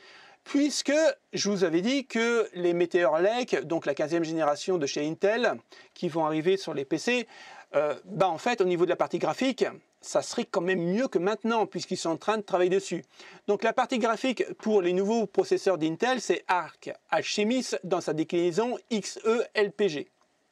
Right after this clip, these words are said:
Rien que ça. En gros, on est sur du cinq nanomètres. Et les futures fuites évoquent un I G P U qui pourrait tourner à une fréquence de deux virgule deux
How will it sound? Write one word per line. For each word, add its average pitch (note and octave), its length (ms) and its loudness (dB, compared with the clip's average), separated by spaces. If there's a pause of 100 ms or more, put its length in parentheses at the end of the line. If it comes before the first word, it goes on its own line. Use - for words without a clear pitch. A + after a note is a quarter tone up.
Rien D3 140 2
que - 40 -12
ça. - 140 -8 (920)
En G3 160 2
gros, G#3 220 4
on - 20 0
est F#3 100 0
sur D#3 140 -2
du D#3 140 0
cinq E3+ 240 -2
nanomètres. F#3 520 2 (880)
Et A3 300 0
les F#3 160 4
futures A#3 400 0
fuites C4 380 -2
évoquent G#3 440 0
un F3+ 140 0
I G#3+ 100 0
G G3+ 160 2
P G3 140 0
U B3 140 0
qui G3 120 -6
pourrait B3 280 0
tourner A3 260 0
à A3+ 60 0
une F3+ 100 0
fréquence F#3 420 -2
de D#3 100 0
deux G3+ 200 -2
virgule F3+ 300 0
deux A3 260 0